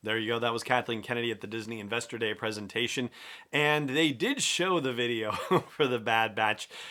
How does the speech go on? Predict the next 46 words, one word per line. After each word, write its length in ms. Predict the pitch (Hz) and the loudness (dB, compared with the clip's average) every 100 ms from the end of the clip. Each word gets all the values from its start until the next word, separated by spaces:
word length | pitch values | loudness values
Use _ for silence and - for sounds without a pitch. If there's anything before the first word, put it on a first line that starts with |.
| - - | -12 -2
to 200 | 131 113 | 0 0
the 80 | |
general 320 | 110 123 120 104 | 2 2 4 2
public 320 | 113 107 107 | 2 2 0
as 140 | 101 | -4
opposed 320 | 104 110 104 | -4 -4 -4
to 60 | 107 | -8
the 100 | 101 | -8
stuff 240 | - 107 | -4 -4
that 100 | 104 | -4
they 140 | 98 101 | -4 -4
only 180 | 101 101 | -4 -6
showed 400 | - 107 104 98 | -4 -4 -4 -6
to 380 | 107 101 101 104 | -6 -6 -8 -4
actual 480 | 101 98 - 98 95 | -2 -2 -4 -10 -10
investors 720 | 92 113 107 - 110 107 98 | -6 -2 -2 -2 -4 -4 -8
and 140 | 98 | -8
stockholders. 680 | - 120 113 113 104 107 104 - - - - | -4 -2 -2 -2 -4 -6 -8 -12 -16 -16 -2
That, 300 | 127 131 123 | 6 6 6
of 80 | |
course, 260 | - 131 - | 2 -2 0
is 260 | 123 117 107 | -2 -4 -4
available 680 | 117 107 147 156 139 135 - | -6 -2 0 2 0 -2 -2
on 340 | 117 131 123 | 0 2 0
YouTube, 440 | 113 127 - 131 120 | -2 -4 -4 -4 -4
and 80 | |
I'll 100 | 104 | -4
link 200 | 98 110 | -6 -8
to 160 | - 110 | -6 -4
it 100 | 110 | -2
at 240 | 104 98 | -4 -6
the 60 | - | -8
blog 300 | 92 101 104 | -4 -4 -4
post 200 | 107 98 | -6 -8
for 120 | - | -10
the 100 | 95 | -12
show's 260 | 92 98 92 | -10 -8 -8
episode 400 | 95 - 107 98 | -8 -6 -8 -8
at 80 | 95 | -8
S 140 | 95 - | -10 -14
W 240 | 104 107 104 | -18 -14 -8
seven 340 | - 120 110 | -2 -2 -2
X 180 | 104 - | -6 -6
seven 260 | 107 98 95 | -8 -8 -10
dot 220 | 87 - | -12 -6
com. 380 | - 147 135 | 4 6 6